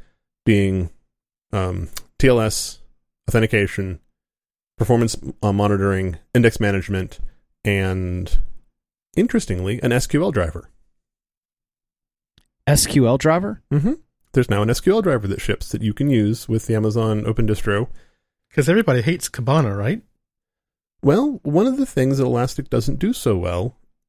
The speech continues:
Speaker 1: or doesn't do at all generally, is joins between indexes. The Open Distro S Q L driver does a very limited set, and I must stress very highly that it's a very limited set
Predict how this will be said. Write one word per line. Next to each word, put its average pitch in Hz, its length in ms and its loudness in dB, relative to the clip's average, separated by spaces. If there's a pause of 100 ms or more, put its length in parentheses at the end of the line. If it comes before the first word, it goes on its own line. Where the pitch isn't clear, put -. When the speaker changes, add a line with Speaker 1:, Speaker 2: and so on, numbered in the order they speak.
(140)
Speaker 1:
or 104 140 4
doesn't 107 240 0
do 98 120 0
at 90 80 -2
all 104 240 2
generally, 104 520 0
is 110 180 2
joins 117 440 0
between 143 280 0
indexes. 98 640 -4 (1000)
The 120 160 4
Open 151 260 2
Distro 147 340 2
S 127 100 2
Q 135 160 0
L 196 80 2
driver 107 400 -2 (960)
does 113 420 4 (300)
a 104 140 2
very 90 400 0
limited 170 360 2
set, 110 340 0 (380)
and 92 200 -4 (120)
I 95 340 0
must 98 380 0
stress - 320 -2
very 127 240 0
highly 165 380 0
that 98 120 0
it's 104 100 -4
a 101 40 -2
very 95 280 0
limited 104 320 0
set 92 260 -4